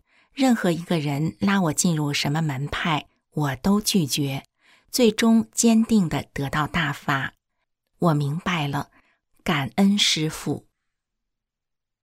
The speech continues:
第二部分，大法弟子做好三件事，学好法是根本。我虽然得法比较晚，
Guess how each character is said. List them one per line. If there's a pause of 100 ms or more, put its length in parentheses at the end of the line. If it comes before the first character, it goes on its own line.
(800)
第
二
部
分， (760)
大
法
弟
子
做
好
三
件
事， (300)
学
好
法
是
根
本。 (1700)
我
虽
然
得
法
比
较
晚，